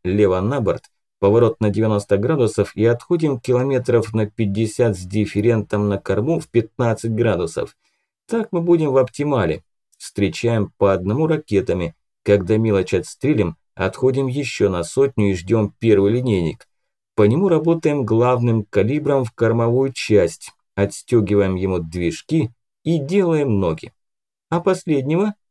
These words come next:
А пусть живет. Я почти уверен, что в погоню не кинется, когда поймет,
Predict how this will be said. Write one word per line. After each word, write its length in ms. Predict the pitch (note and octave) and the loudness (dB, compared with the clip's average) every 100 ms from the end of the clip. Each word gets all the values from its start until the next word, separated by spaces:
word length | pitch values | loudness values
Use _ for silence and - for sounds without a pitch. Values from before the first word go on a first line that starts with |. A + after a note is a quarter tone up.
| _ _ _ _ _ | _ _ _ _ _
А 120 | C#4 | -6
пусть 280 | B3+ A#3+ D3+ | -2 2 2
живет. 440 | A2+ C#3 A2+ E2 - - _ _ - | 2 2 2 0 -2 -20 _ _ -2
Я 200 | G#2+ A2 | 2 4
почти 380 | G#2 F2 - G2+ | 2 -2 -2 0
уверен, 400 | F#2 C3 G#2 E2+ | 2 2 0 -2
что 280 | - G#2+ | -2 0
в 80 | F#2+ | 2
погоню 400 | - G2+ A2+ G#2+ | 0 2 2 2
не 160 | A2 A2+ | 0 -4
кинется, 460 | G#3 C3+ F#2 - | -2 -2 -2 -2
когда 380 | F#2 F#2 F2+ F#2 | 0 0 0 -2
поймет, 540 | E2+ G2+ G2+ B2+ A2+ | 0 2 2 2 0